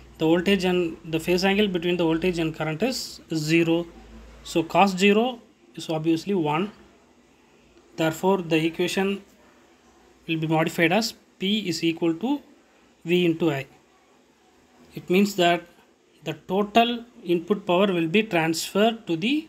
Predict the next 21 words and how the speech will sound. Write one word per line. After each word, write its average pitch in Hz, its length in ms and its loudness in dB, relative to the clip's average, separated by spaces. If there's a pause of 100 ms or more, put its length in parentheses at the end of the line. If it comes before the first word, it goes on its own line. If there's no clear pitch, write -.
(560)
load 151 320 -4 (1900)
in 170 100 4
case 160 240 0
of 233 320 0 (180)
resistive 160 460 -4
load. 139 240 -14 (3000)
Now 156 120 -2
let 156 160 0
us 160 80 -2
see 180 120 2
the 170 140 2
waveform 165 460 0
of - 420 -2
lagging 165 420 2
power 160 180 -2
factor. 175 540 -4 (540)
Here 170 640 0 (340)
it's - 280 -6
a 165 260 4
voltage 165 420 0
waveform. 160 460 0